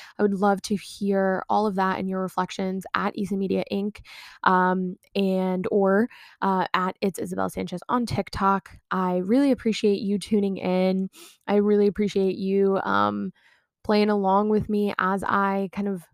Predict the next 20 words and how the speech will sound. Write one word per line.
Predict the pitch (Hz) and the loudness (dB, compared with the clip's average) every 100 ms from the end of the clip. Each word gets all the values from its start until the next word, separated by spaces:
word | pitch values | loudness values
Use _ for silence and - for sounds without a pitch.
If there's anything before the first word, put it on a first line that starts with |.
| _ _ _ _ - | _ _ _ _ -8
dissect | 202 190 - 208 196 - 190 | -2 -2 -2 -2 -4 -6 -6
these | 202 202 180 | -4 -4 -6
quotes | - 202 196 - | -2 0 0 -2
that | 240 | -6
just, | 226 254 - | -4 -4 -4
it | 233 - | -4 -2
really | 214 262 | 2 2
had | 202 196 | 2 0
an | 180 | -2
impact. | 175 180 180 170 | -4 -2 -2 -2
And | 180 - | -8 -4
I | 180 | -4
don't | 180 180 185 | -2 -2 -2
believe | 190 185 180 170 | -2 0 -2 -2
that | 175 175 | -2 -2
it | 175 | -4
was | 170 | -6
a | |
coincidence | - 185 175 - 170 175 - | -6 -6 -6 -4 -6 -6 -6
that, | 170 | -8